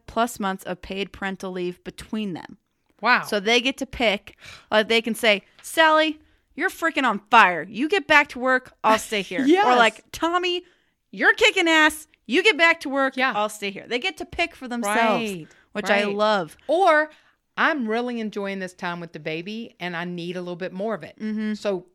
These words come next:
Speaker 2: would you be okay going back to work?" I mean, how cool.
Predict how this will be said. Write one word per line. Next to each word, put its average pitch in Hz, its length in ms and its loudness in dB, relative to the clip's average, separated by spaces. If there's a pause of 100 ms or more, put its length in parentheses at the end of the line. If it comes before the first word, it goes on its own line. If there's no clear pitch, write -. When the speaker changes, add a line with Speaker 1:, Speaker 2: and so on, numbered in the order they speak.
(340)
Speaker 2:
would 170 280 -8
you 190 160 -10
be 247 180 -4
okay 240 240 -6
going 240 240 -6
back 240 180 -6
to 247 80 -10
work?" 254 420 -10
I 196 60 0
mean, 269 300 -4 (200)
how 302 280 -6
cool. 214 440 -12